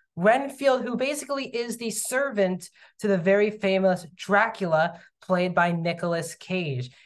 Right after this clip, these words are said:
He needs to give him food and find innocent people to kill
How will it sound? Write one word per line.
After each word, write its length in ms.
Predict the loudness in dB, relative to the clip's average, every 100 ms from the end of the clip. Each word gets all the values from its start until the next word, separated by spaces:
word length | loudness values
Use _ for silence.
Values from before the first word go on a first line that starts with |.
| _
He 120 | -6
needs 180 | -4 -4
to 60 | -4
give 220 | -6 -4
him 160 | -4 -6
food 680 | -4 0 2 2 -2 -6 -12 -6
and 160 | -4 2
find 180 | 2 0 2
innocent 420 | 2 2 -2 -6
people 260 | -6 -2 -2
to 80 |
kill 440 | -2 2 2 2